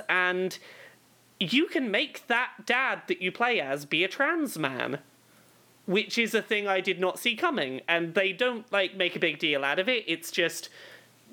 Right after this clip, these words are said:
you can make a dad that has to wear a binder on the top of his torso, and that's just how it is. And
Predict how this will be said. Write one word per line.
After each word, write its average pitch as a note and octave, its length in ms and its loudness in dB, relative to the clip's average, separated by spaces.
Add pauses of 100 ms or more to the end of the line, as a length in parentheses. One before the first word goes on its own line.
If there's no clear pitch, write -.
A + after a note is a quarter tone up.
(180)
you F3+ 220 4
can G3 200 0
make F#3+ 220 0
a G#3 80 2
dad G3 360 0
that G#3 120 0 (140)
has G3 220 -2
to G3+ 100 4
wear G#3 260 0
a A3+ 60 2
binder B3 420 2
on C#3+ 220 -2
the C#3+ 80 0
top C#3+ 180 0
of D3 80 -4
his D3 160 0
torso, G#3+ 680 2
and D3 300 0
that's - 280 0
just - 400 0
how G3+ 220 2
it G#3 80 2
is. C3 400 -4 (640)
And E3 440 2